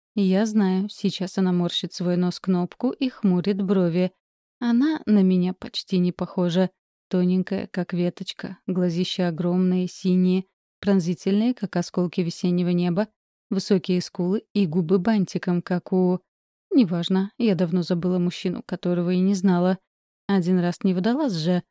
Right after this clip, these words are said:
а он просто подонок, воспользовавшийся моим безумием. Так что позор мой давно сменился счастьем от самого дорогого в мире подарка,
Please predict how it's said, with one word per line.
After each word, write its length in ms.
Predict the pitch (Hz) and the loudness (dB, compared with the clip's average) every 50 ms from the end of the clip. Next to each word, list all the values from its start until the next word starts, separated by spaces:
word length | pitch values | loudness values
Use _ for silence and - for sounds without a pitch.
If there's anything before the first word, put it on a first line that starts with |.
| _ _ _ - | _ _ _ -2
а 100 | 262 247 | 2 2
он 120 | 208 190 | 2 2
просто 320 | - - 185 175 - - | 2 -2 -6 -4 -4 -6
подонок, 500 | 170 - 185 170 175 175 175 185 185 - | -4 -4 -2 -2 0 -2 -2 -2 -4 -6
воспользовавшийся 920 | 185 175 - - - 185 180 170 - 175 175 175 - - 185 180 - - 185 | -10 -12 -12 -6 -4 -4 -4 -2 -2 -4 -4 -4 -4 -4 -4 -4 -2 -2 0
моим 260 | 180 180 180 180 180 | 0 2 0 0 0
безумием. 580 | 170 185 165 185 180 180 180 185 185 185 180 - _ _ _ _ _ _ | 0 0 0 0 2 2 4 4 4 2 2 -2 _ _ _ _ _ _
Так 180 | - 139 131 - | -12 -12 -12 -8
что 140 | - - 196 | -6 -6 -4
позор 420 | - - 175 165 151 220 269 277 | -4 -4 -4 -2 0 0 0 2
мой 180 | 269 254 233 214 | 2 2 2 0
давно 300 | 170 180 165 160 185 185 | 0 -2 -2 -2 -2 -4
сменился 500 | - - 185 180 180 180 175 - - 165 | -2 0 0 2 2 0 -2 -2 -6 -6
счастьем 600 | - - 190 - 240 - - - 240 240 220 196 | -6 -4 -6 -6 -8 -8 -4 -2 0 2 2 0
от 100 | 180 - | 0 -2
самого 360 | - - 294 330 285 214 190 | -4 -2 0 0 0 0 -2
дорогого 440 | 160 165 175 175 160 190 214 208 196 | -2 -2 -2 0 0 0 0 0 0
в 80 | 160 | 0
мире 200 | 175 185 180 180 | 0 0 0 0
подарка, 640 | 180 - 175 170 147 180 175 175 - - - 185 180 | -2 -4 -4 -2 -2 -2 -2 -2 -2 0 0 0 0